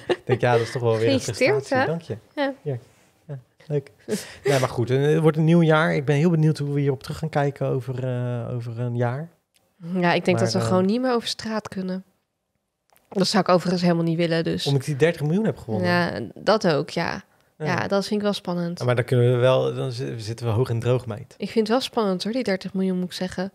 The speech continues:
Speaker 1: Ja?
Speaker 2: Ja, gaat komen, ja.
Speaker 1: Ik heb dus in de afgelopen tien jaar... Want, oh, dit jaar,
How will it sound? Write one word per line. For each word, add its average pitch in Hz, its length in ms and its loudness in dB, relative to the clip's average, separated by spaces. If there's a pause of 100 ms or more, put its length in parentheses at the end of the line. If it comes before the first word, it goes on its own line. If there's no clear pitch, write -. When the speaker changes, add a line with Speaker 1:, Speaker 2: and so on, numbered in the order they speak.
Speaker 1:
Ja? 160 300 -2
Speaker 2:
Ja, 180 260 2
gaat 185 200 -8
komen, 180 300 -4
ja. 190 180 -4 (260)
Speaker 1:
Ik 123 80 -8
heb 147 100 2
dus 156 100 -6
in 151 80 -4
de 147 60 -6
afgelopen 170 340 -4
tien 151 140 -4
jaar... 175 320 -4
Want, 165 180 0
oh, 240 240 2
dit 214 200 -8
jaar, 156 100 -4